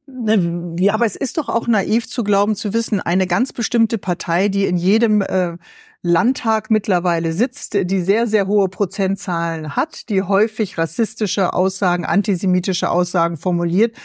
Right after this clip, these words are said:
Speaker 2: zu sagen, wir schaffen das gemeinsam, wenn doch ein großer Teil, und leider ist es mittlerweile ein großer Teil, wir sehen's in Ungarn, wir sehen's in Holland,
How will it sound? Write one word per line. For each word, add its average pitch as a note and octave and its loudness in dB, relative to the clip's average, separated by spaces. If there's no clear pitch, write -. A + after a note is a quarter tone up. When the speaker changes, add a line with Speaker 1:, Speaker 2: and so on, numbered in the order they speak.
Speaker 2:
zu G#3 0
sagen, F#3+ 2
wir G3+ 2
schaffen A3 -2
das G3 -2
gemeinsam, F#3 2
wenn F#3 2
doch F#3+ 0
ein F#3 -2
großer G#3+ 0
Teil, A#3 0
und F#3 -4
leider F3+ 2
ist - -6
es C#4+ -6
mittlerweile E3 0
ein E3+ -6
großer E3 -4
Teil, E3 -4
wir E3+ 2
sehen's F3 0
in E3+ -4
Ungarn, A#3 0
wir F3+ 0
sehen's E3+ -4
in F3 -4
Holland, G#3+ 0